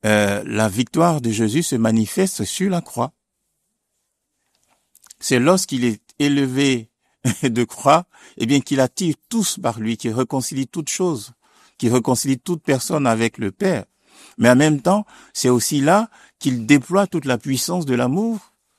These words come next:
hein, hein, l'amour vis-à-vis du Père, et puis l'amour vis-à-vis de nous, hein, qui sommes les destinataires de ce salut, de ce, de cette économie du salut.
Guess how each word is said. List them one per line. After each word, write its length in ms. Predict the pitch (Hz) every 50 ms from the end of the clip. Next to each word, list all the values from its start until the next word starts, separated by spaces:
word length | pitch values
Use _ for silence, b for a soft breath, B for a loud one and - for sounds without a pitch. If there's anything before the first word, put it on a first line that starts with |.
| _ -
hein, 260 | 98 104 110 131 151 - _ _ _ 127
hein, 180 | 107 113 131 - b b b b
l'amour 560 | - 120 127 131 156 196 208 190 151 117 98
vis-à-vis 420 | 107 139 123 127 123 113 113 117
du 140 | 98 107 101
Père, 340 | - - 208 220 240 262 247 - _ _ _ _ B B B B B B B
et 80 | - 110
puis 160 | - 185 180
l'amour 420 | 151 131 123 131 135 147 151 143
vis-à-vis 400 | 123 123 127 117 117 110 131 143
de 140 | 127 135 151
nous, 240 | 170 214 247 240 - _ _ _ _ _
hein, 260 | - 107 107 120 127 117
qui 140 | - - 113
sommes 220 | - 143 135 127
les 80 | 123 113
destinataires 720 | 107 123 117 - - - 120 113 110 - - 165 156 135
de 100 | 120 107
ce 140 | - -
salut, 400 | 104 - - 107 101 107 113 113 - _ _ _ _ _ -
de 100 | 110 107
ce, 180 | 98 - -
de 260 | 113 104 110 98 98 95
cette 220 | - - 107 101
économie 440 | 113 - 107 101 101 98 98 98 95
du 80 | 92
salut. 340 | 90 - - - - 123 139